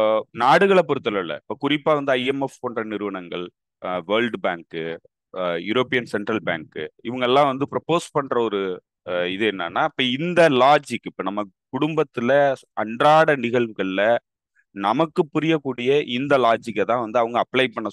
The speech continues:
சொல்றாங்க சர்வதேச நாடுகளுக்கு. அதனால எந்த வளர்ச்சியும் ஏற்பட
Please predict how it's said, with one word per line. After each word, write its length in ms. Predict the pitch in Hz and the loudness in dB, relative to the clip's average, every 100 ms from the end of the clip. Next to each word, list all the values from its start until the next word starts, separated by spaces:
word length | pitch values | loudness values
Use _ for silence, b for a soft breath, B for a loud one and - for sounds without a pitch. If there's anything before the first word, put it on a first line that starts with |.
| 101 | -8
சொல்றாங்க 500 | 90 90 90 117 156 | -6 -4 -4 -8 -8
சர்வதேச 560 | - 113 117 117 110 127 | -4 -2 0 -2 -2 -2
நாடுகளுக்கு. 760 | 98 107 113 90 73 - 69 - _ _ _ _ _ _ _ _ _ _ _ _ _ _ _ _ | 0 0 0 -2 -6 -10 -16 -16 _ _ _ _ _ _ _ _ _ _ _ _ _ _ _ _
அதனால 480 | - 110 127 147 180 | -2 4 8 8 8
எந்த 400 | 135 151 175 180 | 4 0 0 0
வளர்ச்சியும் 560 | 139 143 156 160 170 | 4 2 0 -6 -4
ஏற்பட 340 | 143 135 139 | -2 -2 -2